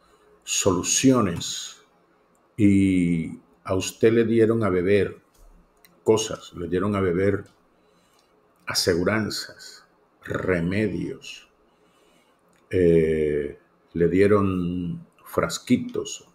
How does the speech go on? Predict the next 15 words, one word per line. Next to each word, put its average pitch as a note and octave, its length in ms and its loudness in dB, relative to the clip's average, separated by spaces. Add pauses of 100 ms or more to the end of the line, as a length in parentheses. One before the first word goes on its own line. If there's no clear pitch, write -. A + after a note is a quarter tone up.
goticas, - 1120 -4 (840)
cosas A#2 500 4
que - 140 -2
le F2 120 0
dieron, G2+ 500 2 (960)
usted - 340 0
tiene A#2 260 4
primeramente, A#2+ 840 4
primeramente G#2+ 800 0
tiene G2 320 0
que F#2+ 120 0
pedirle E2+ 400 0
perdón E2+ 360 -4
a F2+ 60 -2
Dios - 540 -6